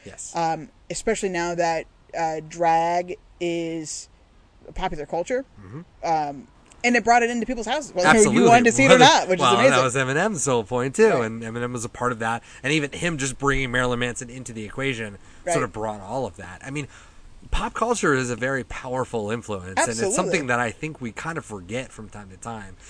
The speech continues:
Speaker 1: because we do live in our little bubbles. And I, I, I oftentimes don't consider what I like pop culture, but in reality, it's all influenced by all of it.
Speaker 2: For sure. Nine Inch Nails,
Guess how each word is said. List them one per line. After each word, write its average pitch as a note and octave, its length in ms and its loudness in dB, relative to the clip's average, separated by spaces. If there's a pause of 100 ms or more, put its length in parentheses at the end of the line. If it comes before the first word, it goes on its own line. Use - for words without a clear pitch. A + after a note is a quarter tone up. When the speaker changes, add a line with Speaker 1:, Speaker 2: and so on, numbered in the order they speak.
(140)
Speaker 1:
because C#3+ 220 -4
we D3+ 80 -6
do F3 200 -8
live A2+ 140 -6
in G2+ 60 -12
our G2+ 120 -10
little F#2+ 180 -10
bubbles. F#2+ 440 -12
And F#2 180 -16 (340)
I, G#2+ 140 -14 (120)
I, A#2 240 -10
I B2+ 160 -4
oftentimes G#2 580 -8
don't G#2 140 -10
consider G2+ 320 -12
what F#2+ 140 -12
I F#2 100 -14
like G2 300 -12
pop G2 220 -18
culture, A2 340 -12
but F#2+ 160 -16
in G2+ 160 -18 (160)
reality, A2 380 -12
it's F#2 160 -16
all G#2 140 -14
influenced G2+ 440 -18
by F#2 100 -18
all A2 220 -10
of E2+ 60 -20
it. D#2 160 -20 (280)
Speaker 2:
For F#3+ 100 -14
sure. A3+ 260 -8 (600)
Nine C#4 120 4
Inch B3+ 140 0
Nails, C4 280 2